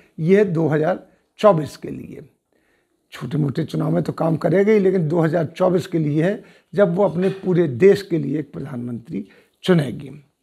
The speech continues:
भाजपा के चुनाव प्रचार के दौरान इनके जो, अ, फुट सोल्जर हैं, जिनको फुट सोल्जर कहते हैं,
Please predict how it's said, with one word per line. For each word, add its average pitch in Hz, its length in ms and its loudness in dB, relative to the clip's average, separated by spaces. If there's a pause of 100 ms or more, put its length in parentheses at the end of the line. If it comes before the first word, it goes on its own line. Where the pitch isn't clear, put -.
(460)
भाजपा 170 400 4
के 196 80 4
चुनाव 190 320 0
प्रचार 185 400 0
के 190 80 0
दौरान 196 440 0
इनके 208 280 4
जो, 190 360 2 (380)
अ, - 280 2 (420)
फुट 240 180 4
सोल्जर 175 480 2
हैं, 135 280 -8
जिनको 135 200 -12
फुट 156 180 -8
सोल्जर 160 360 -4
कहते 156 220 -6
हैं, 160 200 -2